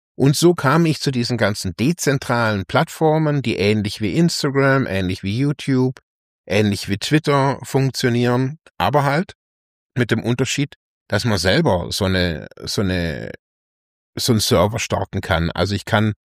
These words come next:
mein eigenes Instagram quasi starten oder mein eigenes YouTube.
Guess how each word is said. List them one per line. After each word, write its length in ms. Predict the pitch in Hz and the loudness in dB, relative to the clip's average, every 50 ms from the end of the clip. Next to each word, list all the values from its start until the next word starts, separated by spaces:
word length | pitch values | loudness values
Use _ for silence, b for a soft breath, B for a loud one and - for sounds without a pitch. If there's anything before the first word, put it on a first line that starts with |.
| _ _ _ - | _ _ _ -4
mein 220 | - 95 110 104 | 0 0 0 2
eigenes 560 | - - 92 110 151 151 143 104 90 - - - - | 2 0 0 2 2 2 2 0 0 -2 -4 -6 -4
Instagram 680 | 110 113 117 - - 117 95 104 98 90 90 92 87 | -2 -2 -2 -2 -2 -2 0 2 2 2 2 0 -2
quasi 480 | - - 101 87 87 90 87 - 90 87 | -4 -4 -2 -2 -2 -2 -2 -4 -6 -6
starten 640 | - - - - 71 82 - _ - 87 82 80 | -6 -6 -6 -4 -4 -4 -6 _ -8 -6 -6 -4
oder 220 | 62 71 85 90 | -4 -2 -2 0
mein 220 | 87 87 92 95 95 | 0 2 0 0 0
eigenes 600 | - - 98 113 135 131 113 104 95 - - - | 0 0 0 2 2 2 2 0 0 0 -2 -2
YouTube. 600 | 92 101 110 107 - - 101 90 85 80 - - | 0 0 0 0 -2 -2 -2 -2 -2 -2 -4 -10